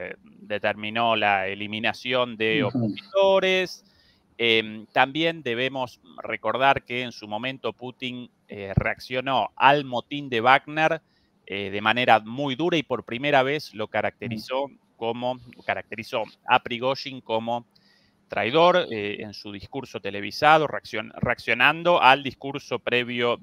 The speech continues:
Speaker 1: de, em, Prigozhin. Em, ¿qué más sobre esta posibilidad? ¿Por qué posible esto? Bueno,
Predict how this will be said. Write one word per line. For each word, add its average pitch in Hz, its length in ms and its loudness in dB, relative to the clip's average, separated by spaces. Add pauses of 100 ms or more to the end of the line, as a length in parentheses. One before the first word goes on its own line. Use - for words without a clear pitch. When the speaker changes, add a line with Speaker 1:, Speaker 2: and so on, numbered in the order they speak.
Speaker 1:
de, 107 300 -2 (720)
em, 98 880 -10
Prigozhin. 190 760 -2 (100)
Em, 120 1160 -2 (680)
¿qué 190 120 4
más 196 220 4
sobre 160 340 0
esta 147 380 2
posibilidad? 135 840 4
¿Por 123 180 -4
qué 180 140 0
posible 165 580 -4
esto? 143 220 -4
Bueno, 156 260 4